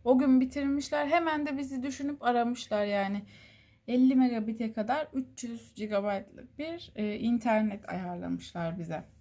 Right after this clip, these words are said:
Normalde ben, e, zaten otuz beş megabitlik bir,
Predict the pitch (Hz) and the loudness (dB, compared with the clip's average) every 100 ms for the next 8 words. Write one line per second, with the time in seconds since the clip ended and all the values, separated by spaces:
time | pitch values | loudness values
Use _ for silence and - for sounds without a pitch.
0 | _ - _ _ _ _ - - _ 202 | _ -20 _ _ _ _ -20 -20 _ -2
1 | 208 220 220 226 254 269 277 - 196 208 | 2 4 4 4 4 2 -2 -10 -4 -2
2 | 220 247 214 202 220 220 247 233 214 196 | 0 -2 -4 -6 -6 -4 -4 -2 -2 0
3 | 190 185 - 185 - - 190 190 | -4 -6 -8 -10 -10 -8 -8 -8